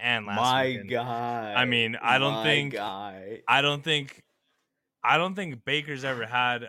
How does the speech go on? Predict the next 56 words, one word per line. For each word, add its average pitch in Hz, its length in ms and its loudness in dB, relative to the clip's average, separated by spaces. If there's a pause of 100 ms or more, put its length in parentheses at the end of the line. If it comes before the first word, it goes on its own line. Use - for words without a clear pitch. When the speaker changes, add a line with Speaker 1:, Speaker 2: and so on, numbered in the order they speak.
(360)
Speaker 1:
a 120 80 -8
receiver 113 480 -10
as 101 180 -10
good 107 200 -10
as 98 80 -18
Mike 98 200 -16
Evans, - 600 -16
to 107 80 -18
be 101 140 -12
honest. 104 520 -14 (600)
I 123 100 -2
mean, 123 180 -2
you 131 80 -4
could - 140 -6
Speaker 2:
Yeah. 92 160 -4
Speaker 1:
argue 127 460 -2
Odell. 117 760 -6 (840)
Speaker 2:
Nah, 78 580 -12 (340)
nah, 76 380 -14
no 87 260 -4
argument 78 400 -4
Speaker 1:
But 78 100 -8
Speaker 2:
there. 76 160 -4
Speaker 1:
nah, 117 500 0
you 120 240 -12
can't 123 220 -8
even 104 140 -10
argue 98 300 -12
that. 101 280 -12 (320)
I 107 60 -18
mean, 107 400 -16 (1700)
Speaker 2:
Who, 110 180 4
D 113 200 4
J 120 180 6
Moore, 104 380 2
he 98 120 -6
played 98 300 0
with 95 120 -2
last 95 320 -2
season, 90 340 -10
but 82 80 -8
Speaker 1:
Yeah, 123 400 0
Speaker 2:
there's 101 180 -4
no 98 140 -2
Speaker 1:
but 95 60 0
Speaker 2:
argument 92 480 -4
there. 92 460 -4
Speaker 1:
Nah, 113 640 -8
I 131 100 -8
mean, 139 180 -4
I, 139 240 0
no, 135 220 -4
Mike 147 240 -4
Evans 135 260 -8
is 104 80 -18
the, 110 100 -18